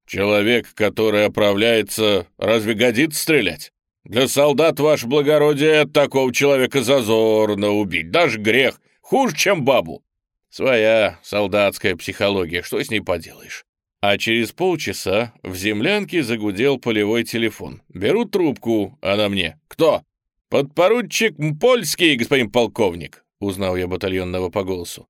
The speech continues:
«Правда, что поручика Кравченко австриец обоссал?» А сам хохочет. Подошел и Кравченко, слышу. «Да, так точно. И как нет?»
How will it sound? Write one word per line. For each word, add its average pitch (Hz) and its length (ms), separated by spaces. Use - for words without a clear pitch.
«Правда, 226 500
что 214 400
поручика 185 680
Кравченко 170 1000
австриец 190 1040
обоссал?» 202 800
А 101 160
сам 160 220
хохочет. 147 560
Подошел 113 720
и 190 60
Кравченко, 120 840
слышу. 98 600
«Да, 95 420
так - 160
точно. 87 520
И - 60
как 123 240
нет?» 98 400